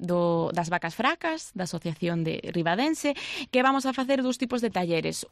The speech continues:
un de colaxe analóxica e outro de, eh, danza movemento, onde vamos a participar todos, e tamén os, os familiares, eh, da Asociación Down Lugo. Eh, e, bueno, vai ser moi bonito, moi, e moi enriquecedor para todos.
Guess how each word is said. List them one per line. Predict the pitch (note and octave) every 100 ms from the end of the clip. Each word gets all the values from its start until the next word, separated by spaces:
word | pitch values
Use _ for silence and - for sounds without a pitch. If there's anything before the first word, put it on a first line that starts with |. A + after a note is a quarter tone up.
| -
un | A3+ F3+ A3+ A#3+
de | C#3 F#3
colaxe | F3 F3+ F3+
analóxica | F3 F3+ D#4 - G#4 - G#4 - - - C4 -
e | B3 C#4 C#4+
outro | C#4+ B3+ D4 E4
de, | - G3+ B3 - -
eh, | G#3+ G3+ G3 G3 F#3+ F#3
danza | G#3 A3 A#3
movemento, | G3+ E3+ E3 D#3 D3+ D3+ - -
onde | F3 F3
vamos | F3+ F3+
a | E3+
participar | F3 - F3+ E3+ F3
todos, | - D#4+ E4+ E4 E4 -
e | F#3
tamén | F3+ F3+ F3
os, | E3+ E3 - -
os | F#3 -
familiares, | E3 E3+ E3+ F3 E3+ E3 E3 E3 D#3+ - - A3 F#3
eh, | F3+ F3 E3+
da | E3+
Asociación | F3 E3+ E3 E3+ E3
Down | D#3+ E3+
Lugo. | C4 E4+ D4 C#4+ - - A#3+ -
Eh, | A3+ G#3+ G#3 G3+
e, | G#3+
bueno, | A3 G#3 G3+
vai |
ser | G#3 G#3
moi | G#3
bonito, | G3+ G#3 G3+
moi, | G#3 F#3 F3+
e | F#3
moi | F#3+ F#3+
enriquecedor | F#3+ F3 F3+ F3+ F3
para | F3+ D#3+
todos. | D3 D3 -